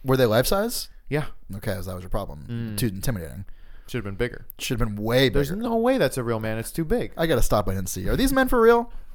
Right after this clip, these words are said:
Speaker 2: <laughs>
Speaker 1: That's how tourist traps work. You know?
Speaker 2: That's true.
Speaker 1: Just giant, twelve feet tall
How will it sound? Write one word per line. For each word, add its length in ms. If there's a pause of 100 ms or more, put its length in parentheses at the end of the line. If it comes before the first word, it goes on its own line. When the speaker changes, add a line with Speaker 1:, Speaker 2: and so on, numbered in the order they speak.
(120)
Speaker 2:
<laughs> 880
Speaker 1:
That's 180
how 80
tourist 280
traps 200
work. 300 (580)
You 100
know? 120
Speaker 2:
That's 180
true. 300 (840)
Speaker 1:
Just 180
giant, 380 (800)
twelve 240
feet 160
tall 300